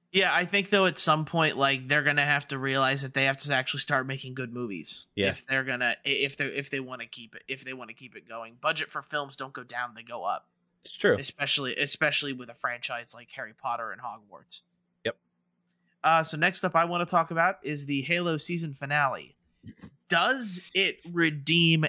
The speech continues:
Speaker 1: everything Halo, this T V series, has done? No. Like,
Speaker 2: Nope.
Speaker 1: straight up, I'll tell you no. But I do have a glimmer of hope for the future, because I didn't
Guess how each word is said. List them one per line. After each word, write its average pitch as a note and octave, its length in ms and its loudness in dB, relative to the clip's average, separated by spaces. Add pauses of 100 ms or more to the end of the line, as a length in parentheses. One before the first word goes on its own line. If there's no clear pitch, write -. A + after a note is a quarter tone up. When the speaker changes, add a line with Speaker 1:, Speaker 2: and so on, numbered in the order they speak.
(140)
Speaker 1:
everything E3+ 640 2
Halo, D#3+ 720 4
this C#3 240 -6
T D#3+ 160 -6
V D3+ 80 -8
series, D#3 320 -2
has C#3 120 -14
done? D3+ 280 0 (140)
No. A#2+ 260 -2 (320)
Like, F#2+ 200 -10
Speaker 2:
Nope. C3 100 8
Speaker 1:
straight E3 180 6
up, D#3+ 180 4
I'll D3 80 2
tell D3+ 200 -2
you C3 140 -4
no. A#2+ 340 -6 (220)
But F3 400 4 (760)
I F3+ 220 4
do F3+ 360 0
have F3+ 180 2
a D#3 40 -2
glimmer D3+ 440 2
of C3 80 -4
hope C#3 240 -4
for - 120 -14
the A#2 100 -18
future, A2+ 580 -14 (560)
because D#3 520 0 (120)
I D3 320 0 (140)
didn't F#3+ 340 4